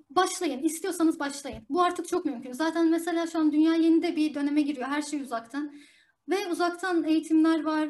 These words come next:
Ya da direkt, ya başlamak istiyorsanız gerçekten direkt yazın ve başlayın. Hazır olmanızı beklemeyin.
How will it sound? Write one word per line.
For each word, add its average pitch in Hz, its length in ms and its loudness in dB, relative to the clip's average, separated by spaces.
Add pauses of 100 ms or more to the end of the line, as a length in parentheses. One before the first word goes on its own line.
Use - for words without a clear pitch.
Ya 285 220 -2
da 381 120 -4
direkt, 403 260 -6 (160)
ya 339 240 -2
başlamak 403 480 -6
istiyorsanız 339 560 -4
gerçekten 311 560 -6
direkt 349 280 -6
yazın 359 200 -2 (540)
ve 302 120 -2
başlayın. 262 380 -10
Hazır 302 240 -4
olmanızı 302 400 0
beklemeyin. 294 500 -6